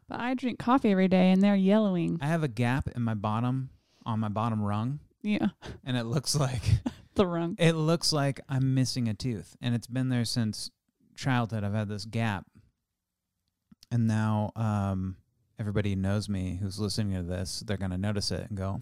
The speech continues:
Speaker 2: "Huh, it does look like you're missing a tooth."
Speaker 1: <laughs> Yeah, you have, you have gaps in your teeth, and that's okay. You have spaced
Speaker 2: That's,
Speaker 1: out teeth.
Speaker 2: that's
Speaker 1: Some people have
Speaker 2: precisely what I don't think is okay.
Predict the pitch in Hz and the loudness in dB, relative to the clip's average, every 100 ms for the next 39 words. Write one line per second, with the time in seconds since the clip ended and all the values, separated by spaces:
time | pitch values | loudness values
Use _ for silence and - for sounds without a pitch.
0 | - 269 135 - - _ _ _ - 247 | -4 0 -2 -4 -20 _ _ _ -12 2
1 | 254 277 220 - 113 107 107 101 - 92 | 2 4 2 2 0 0 0 0 0 -4
2 | 85 98 95 262 - - - - - 349 | -2 -4 -4 -4 -6 -12 -14 -12 -8 -2
3 | 339 349 381 392 269 _ _ - 320 403 | -2 -2 -4 -8 -12 _ _ -20 -16 -14
4 | - - 294 330 - 240 196 185 - 175 | -14 -6 -4 -4 -6 -2 0 0 0 -2
5 | 190 - 214 202 196 - 233 269 214 202 | -4 -4 -4 -4 -4 -4 -4 -4 -8 -8
6 | - 175 - _ _ - - _ - _ | -8 -10 -12 _ _ -20 -20 _ -20 _
7 | - 269 294 - - 220 170 190 220 220 | 0 2 2 -4 -6 2 4 4 2 0
8 | - - 220 175 180 214 220 233 185 220 | 0 0 2 2 2 4 2 2 2 4
9 | 208 160 208 175 156 135 127 120 110 131 | 4 4 2 2 2 4 2 0 -2 0
10 | 135 113 - 117 117 110 107 - 127 | 2 2 -2 -2 -2 -2 -2 -2 -4